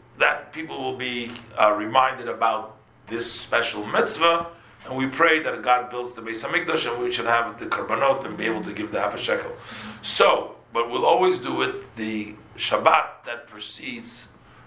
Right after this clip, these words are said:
the month of Adar, when before Rosh Chodesh Adar. But if it happens that Rosh Chodesh Adar,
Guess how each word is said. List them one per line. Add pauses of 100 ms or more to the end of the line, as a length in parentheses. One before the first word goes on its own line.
(600)
the
month
of
Adar,
when
before
Rosh
Chodesh
Adar. (540)
But
if
it
happens
that
Rosh
Chodesh
Adar,